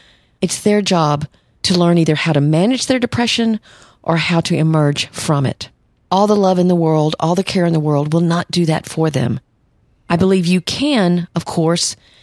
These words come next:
expect them and support them in getting the help they need. That's what they really want, or that's what they really need, just your support, maybe even your guidance, but really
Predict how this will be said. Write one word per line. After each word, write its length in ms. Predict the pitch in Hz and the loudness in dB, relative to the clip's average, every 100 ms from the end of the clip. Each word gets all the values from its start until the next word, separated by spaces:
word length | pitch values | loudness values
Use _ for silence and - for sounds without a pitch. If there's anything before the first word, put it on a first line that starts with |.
| - | -6
expect 600 | 190 - - - - - | -4 -4 -2 -4 -4 -4
them 400 | 147 131 156 185 - _ _ _ | 0 2 0 -2 -8 _ _ _
and 140 | 190 175 | -2 0
support 480 | 208 - - 277 - | -2 -4 -4 -2 0
them 200 | 170 165 | 0 2
in 160 | 175 160 | 0 2
getting 300 | 190 180 170 | 2 2 0
the 60 | |
help 260 | 160 170 - | 0 -4 -2
they 160 | 147 | 0
need. 440 | 151 165 135 143 131 _ _ _ _ _ _ | 2 0 0 -4 -8 _ _ _ _ _ _
That's 400 | 160 - 170 - | -6 -4 -4 -4
what 100 | 175 | -2
they 120 | 143 | 0
really 240 | 147 143 139 | 0 0 0
want, 420 | 139 131 120 - _ _ _ - | 0 -2 -2 -8 _ _ _ -6
or 80 | 165 | 0
that's 300 | 190 - 170 | 0 0 -2
what 120 | 151 | 0
they 140 | 143 | 0
really 240 | 143 151 151 | 0 0 2
need, 300 | 143 139 - | 0 -2 -4
just 340 | 175 170 - | -4 -2 0
your 120 | 160 | -2
support, 580 | - 160 - 156 - - _ _ _ | 0 -4 -2 -2 -2 -8 _ _ _
maybe 200 | 233 240 - | 0 2 2
even 200 | 214 208 | 2 2
your 100 | 185 | 0
guidance, 560 | - 175 160 147 - - _ _ _ - | 0 0 0 -2 -4 -10 _ _ _ -4
but 160 | 175 | -4
really 840 | 180 180 160 180 190 190 180 175 | -4 -6 0 2 4 2 2 0